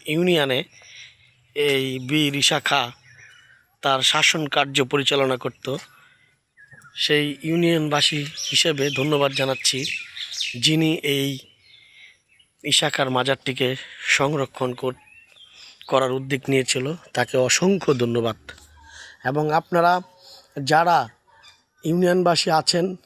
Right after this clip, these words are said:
এই বীর ইশাখার এখনও অনেকেই জানেন না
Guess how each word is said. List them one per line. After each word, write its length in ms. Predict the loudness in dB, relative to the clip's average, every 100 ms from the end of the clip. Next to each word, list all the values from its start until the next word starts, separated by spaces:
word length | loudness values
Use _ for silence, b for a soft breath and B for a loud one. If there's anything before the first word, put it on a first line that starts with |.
| -8
এই 120 | -4 -4
বীর 360 | -2 -2 0
ইশাখার 480 | 0 0 -2 0 0 -2 _ _ _ _ _ _ _ _ _ _ _ _ _ -20 -20 _ _ _ _ -20 -20 _ _ -20 _ _ _
এখনও 400 | -2 -2 0 0
অনেকেই 360 | 2 0 0 0
জানেন 300 | 0 0 -2
না 280 | -2 -6